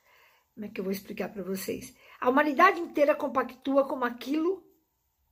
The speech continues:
sendo bom. Por exemplo, a suástica. Né? Todo mundo, a não ser os, o pessoal de Hitler,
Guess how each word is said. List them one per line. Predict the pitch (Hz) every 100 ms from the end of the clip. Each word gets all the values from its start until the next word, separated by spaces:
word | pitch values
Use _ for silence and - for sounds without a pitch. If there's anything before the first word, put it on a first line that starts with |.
| _ _ _ _ _ _
sendo | - 254 247
bom. | 196 165 - - _
Por | 285 320
exemplo, | 311 294 262 311 370 508 -
a | -
suástica. | 269 330 262 185 185 - - - - - _ _ _ _ _ _ _ _ _ _
Né? | 202 196
Todo | 220 202 214 247
mundo, | 202 254 277
a | 180
não | 185
ser | - 170 185
os, | 170 151 - - _ _
o | 349 -
pessoal | 220 - 185
de | 196
Hitler, | 214 240 254 311 302